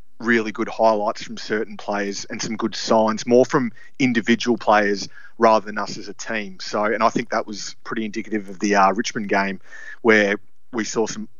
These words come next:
great highlights from obviously Jack Martin and, and Cripps and a few of the others. But I think the game and, and us as a team in terms of our overall disposal efficiency and, um, and our skill levels was really ordinary. And, um,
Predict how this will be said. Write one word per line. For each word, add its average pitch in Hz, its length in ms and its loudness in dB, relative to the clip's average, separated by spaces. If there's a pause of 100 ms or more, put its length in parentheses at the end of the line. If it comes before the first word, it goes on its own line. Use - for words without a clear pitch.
(120)
great 117 240 4
highlights 104 560 0
from 104 280 -10
obviously 98 280 -8
Jack - 280 0
Martin 101 360 0
and, 95 180 -8
and 95 180 -14
Cripps - 400 -2
and 110 80 -8
a 95 40 -10
few 107 200 -4
of 98 60 -4
the 98 100 -2
others. 101 400 0 (420)
But 117 100 6
I 113 60 6
think 113 240 -4
the 113 80 -8
game 107 420 -2
and, 98 280 -6
and 101 280 -6 (360)
us 113 180 0
as 101 100 -8
a 101 60 -4
team 113 320 -4
in 104 80 -4
terms 104 300 -2
of 101 60 -4
our 107 280 0
overall 107 400 2
disposal 107 560 -2
efficiency 104 720 -6
and, 98 180 -8
um, 98 380 2 (600)
and 113 120 6
our 101 80 4
skill 117 400 4
levels 113 480 2
was 101 140 -6
really 110 220 2
ordinary. 113 500 4
And, 104 120 -4
um, 107 320 2